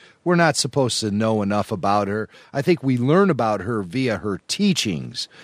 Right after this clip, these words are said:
but as far as her actual chronology and history, I think that was purposely left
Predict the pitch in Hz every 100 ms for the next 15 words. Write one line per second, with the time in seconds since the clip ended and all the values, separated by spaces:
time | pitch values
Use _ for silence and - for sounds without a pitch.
0 | - - - 131 127 127 - 160 156 120
1 | - 135 117 - 135 - 135 110 - 101
2 | 107 127 139 117 143 110 87 120 131 -
3 | 170 170 156 - - 131 139 131 117 127
4 | 104 98 - 190 196 139 - 101 98 95
5 | 107 101